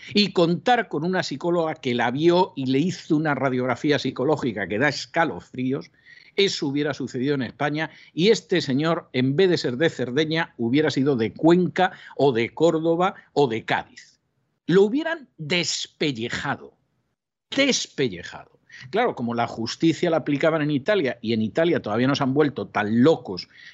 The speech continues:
con esto de la ideología de género, pues claro, la justicia, la psicóloga examinó a Juana Rivas y dijo, "Esto, esta,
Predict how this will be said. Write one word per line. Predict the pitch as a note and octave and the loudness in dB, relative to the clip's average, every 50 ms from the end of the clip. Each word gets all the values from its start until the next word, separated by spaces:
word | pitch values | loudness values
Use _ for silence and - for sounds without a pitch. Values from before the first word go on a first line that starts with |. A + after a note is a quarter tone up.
| _ - | _ -6
con | - G#2+ B2+ | -4 -2 0
esto | C#3+ C3 - - - C3 | 0 -2 -2 -2 -2 0
de | B2 A2+ | 0 0
la | G#2+ G#2 | 0 0
ideología | G#2 A2 A2 G#2+ A#2 A2+ - - C3 C3 C3+ | 0 0 0 0 0 0 2 2 2 4 4
de | D3+ D3+ | 2 2
género, | - A#3 C4 A#3+ B3 B3 B3+ C#4+ - - - - _ _ | 2 4 4 6 6 6 4 4 2 -4 -14 -20 _ _
pues | - - - | -20 -18 -12
claro, | - - C#3 C#3+ | -8 -4 -4 -4
la | A2 F2 F2 | -4 -6 -8
justicia, | - - - G2 - - - - C#3+ C#3+ C#3 - D3+ D3+ D#3+ E3 | -10 -8 -8 -8 -8 -4 0 2 2 2 2 2 2 4 4 4
la | D3 B2 G#2+ G2+ F#2+ F#2+ | 2 2 0 0 -2 -4
psicóloga | - - - E2+ - C#3+ D#3+ F3 E3 D3+ C3+ B2 | -8 -8 -10 -4 0 2 4 4 4 2 0 -2
examinó | - - B2 G#2+ G#2 G#2+ A2+ B2+ | -4 -4 -6 -6 -4 -2 -2 -2
a | B2+ | -2
Juana | - - C#3 C3 C3+ C#3 | 0 0 0 0 0 0
Rivas | C#3+ D#3+ A3+ A#3+ D#3+ A2+ | -2 0 0 0 0 0
y | A2+ | -4
dijo, | - - D2+ - | -8 -12 -16 -20
"Esto, | - _ - A2 G2 | -20 _ -12 -8 -8
esta, | A2 G#2+ - - C#3 D3+ D#3+ | -8 -6 -2 0 0 0 0